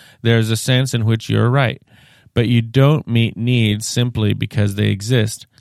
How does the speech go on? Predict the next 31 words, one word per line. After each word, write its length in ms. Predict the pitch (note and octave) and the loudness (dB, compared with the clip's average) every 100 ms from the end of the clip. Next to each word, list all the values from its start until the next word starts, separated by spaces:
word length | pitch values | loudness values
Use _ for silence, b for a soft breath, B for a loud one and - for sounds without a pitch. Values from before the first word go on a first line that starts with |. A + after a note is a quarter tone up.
| b b b b b b | b b b b b b
And 140 | A#2+ A2 | 0 2
whether 200 | A2+ A2 | 2 2
you 200 | A2 A2+ | 2 2
admit 320 | A2 A#2+ C3+ | 2 2 2
it 180 | D3 - - | 0 -2 -2
or 160 | A#2+ | 0
not, 400 | A2 G#2+ G2 F#2 - | 2 0 0 -4 -4
you 200 | C#3 C3+ | -2 2
already 260 | C#3 C#3+ | 2 0
practice 500 | C3+ C#3 D3 - A2 | -2 -2 -2 -4 -6
a 60 | G#2 | -6
selective 500 | - G#2+ G#2 G2+ G#2 | -4 -2 -2 -4 -4
method 320 | G#2 G2+ A2 | -4 -4 -4
of 140 | G#2 G2 | -4 -2
meeting 320 | G2+ G2+ G2 | -4 -2 -2
needs. 340 | G2 - - - b b b | -4 -6 -10 -20 b b b
Just 320 | - C3 D3+ - | -4 -2 -2 -4
try 420 | C#3+ C3+ C3+ C#3 | 0 2 2 0
to 160 | C#3 C#3+ | -2 -4
find 440 | - A2 G#2+ G#2+ | 0 0 0 -2
a 100 | G2 | -6
church 420 | - A2+ G#2+ - | -4 -2 -2 -4
that 140 | - - | -8 -6
meets 280 | G#2 G2+ - | -6 -6 -4
everyone's 600 | G#2 G#2 G#2 G#2 G2+ G#2 | -4 -2 -2 -2 -4 -4
needs. 320 | G#2 F#2+ - b b b - | -4 -6 -10 b b b -2
There 180 | A2+ | 0
is 160 | A2+ G#2 | 0 0
no 220 | G#2 G#2 | 0 0
such 400 | G#2+ G#2+ - - | 0 -2 -4 -6
church. 400 | - G#2 - - | -2 -4 -4 -14